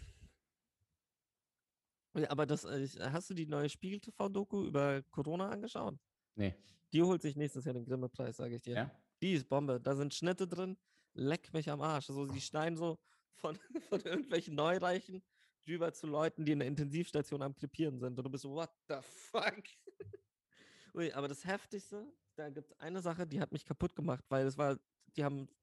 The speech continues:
Speaker 1: vom ersten Mai berichtet.
Speaker 2: Ja.
Speaker 1: Und plötzlich hattest du Querdenker,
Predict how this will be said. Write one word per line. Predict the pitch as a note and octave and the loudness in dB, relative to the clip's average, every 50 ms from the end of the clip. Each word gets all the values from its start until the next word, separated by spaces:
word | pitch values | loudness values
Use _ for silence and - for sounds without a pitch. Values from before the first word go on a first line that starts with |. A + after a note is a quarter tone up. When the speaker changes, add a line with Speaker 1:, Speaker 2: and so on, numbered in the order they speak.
| _ _ | _ _
Speaker 1:
vom | - D#3 C#3 - | -4 -4 -2 0
ersten | G#2 D3 - - D3 | -2 -2 -2 -2 0
Mai | C#3 C3+ D3+ E3+ | 2 2 4 4
berichtet. | F3+ F#3+ F#3+ A3 A#3 - - B3+ - _ _ _ _ _ _ - | 4 2 0 0 -2 -4 -6 -8 -8 _ _ _ _ _ _ -4
Speaker 2:
Ja. | - G#2 - - - - - | -4 -4 -4 -4 -10 -6 -2
Speaker 1:
Und | C#3+ D3 C3+ | 0 0 0
plötzlich | - - F3+ - - F#3 - | 2 0 0 0 -2 -2 -2
hattest | F3 D#3 - D3+ - | -2 -4 -4 -4 -6
du | C3+ | -6
Querdenker, | - - - D3 E3+ F3+ D3+ C#3 C3 C3+ C#3 - - B2+ - | -4 0 4 4 4 4 4 2 0 0 0 -2 -4 -4 -6